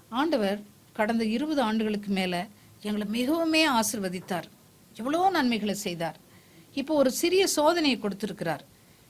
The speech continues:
இதுவரைக்கும் ஆண்டவர் செய்த எல்லாவற்றிற்கும் இனி அவர் செய்ய போகிறதுக்கும் நன்றி செலுத்துகிறேன் நான் ஆண்டவருக்கு" என்று சொன்னார். எனக்கு அப்படியே, ம், என்ன சொல்றது,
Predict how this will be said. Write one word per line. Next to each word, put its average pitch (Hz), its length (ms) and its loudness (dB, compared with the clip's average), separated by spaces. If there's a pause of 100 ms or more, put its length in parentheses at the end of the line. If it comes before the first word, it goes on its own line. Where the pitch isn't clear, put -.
(100)
இதுவரைக்கும் 359 540 4
ஆண்டவர் 285 300 4
செய்த 226 260 -2
எல்லாவற்றிற்கும் 202 920 -2 (140)
இனி 269 240 2
அவர் 226 200 0
செய்ய 233 360 -2
போகிறதுக்கும் 185 600 -6 (420)
நன்றி 247 480 0
செலுத்துகிறேன் 175 520 -2
நான் 175 200 -4
ஆண்டவருக்கு" 185 340 -4
என்று 165 140 -10
சொன்னார். 151 360 -8 (1400)
எனக்கு 202 300 -4
அப்படியே, 262 300 0
ம், 175 1160 -10
என்ன 214 240 -2
சொல்றது, 190 480 -4